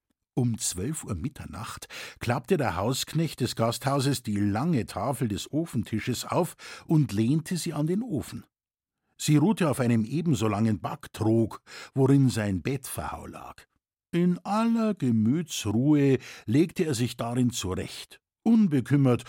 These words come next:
um unsere ihn kaum schlafstörende, laute Fröhlichkeit. Dieser Hausl war ein Gegenstück zum Hirten in Steinbach, einer Ortschaft der Gemeinde Pfeffendorf,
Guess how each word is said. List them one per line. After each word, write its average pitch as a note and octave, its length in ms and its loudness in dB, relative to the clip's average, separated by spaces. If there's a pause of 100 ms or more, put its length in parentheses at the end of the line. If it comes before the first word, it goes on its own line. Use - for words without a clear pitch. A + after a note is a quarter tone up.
(120)
um C#3+ 160 2
unsere C#3 380 4
ihn B2 260 2
kaum G#2+ 400 0
schlafstörende, G2 1040 -2 (160)
laute - 500 -8
Fröhlichkeit. - 800 -8 (1160)
Dieser D#3+ 460 2
Hausl E3 480 2 (240)
war D3+ 160 -2
ein E3+ 240 4
Gegenstück E3 720 0
zum C3+ 320 4
Hirten A#2 540 0
in F#2+ 160 0
Steinbach, G2+ 800 -6 (280)
einer C3+ 260 2
Ortschaft C3 480 0
der A#2 120 0
Gemeinde G#2+ 400 2
Pfeffendorf, G2+ 720 -4